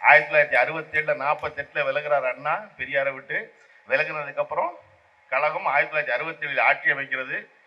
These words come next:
ஆட்சி அமைத்த பிறகு நன்றி அறிவு கூட்டம் முடியுது ராஜாஜி தலைமையில. ராஜாஜியை வீட்டுக்கு அனுப்பிச்சிட்டு கீழே இறங்கின அண்ணா கலைஞர் அவரையும் அன்பில் தர்மலிங்கம் அவர்களையும்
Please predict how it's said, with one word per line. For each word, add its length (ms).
ஆட்சி 400
அமைத்த 260
பிறகு 220
நன்றி 320
அறிவு 320
கூட்டம் 360
முடியுது 200
ராஜாஜி 360
தலைமையில. 500
ராஜாஜியை 640
வீட்டுக்கு 300
அனுப்பிச்சிட்டு 380
கீழே 200
இறங்கின 260
அண்ணா 400
கலைஞர் 400
அவரையும் 520
அன்பில் 400
தர்மலிங்கம் 460
அவர்களையும் 580